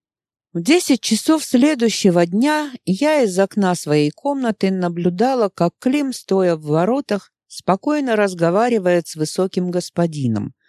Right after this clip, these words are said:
который долго пытался давить на него и даже хотел отодвинуть его с помощью стражников.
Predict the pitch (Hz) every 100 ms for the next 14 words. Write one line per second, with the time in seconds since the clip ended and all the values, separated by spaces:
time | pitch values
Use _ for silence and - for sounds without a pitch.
0 | _ _ _ - 156 170 165 160 156 226
1 | 254 196 - 165 170 156 147 147 143 147
2 | 170 254 175 160 156 151 131 135 135 139
3 | 143 143 143 - 151 147 - 147 - 165
4 | 208 285 196 127 113 - 127 139 127 -
5 | - 139 123 135 - 160 - 247 151 123
6 | 107 - - -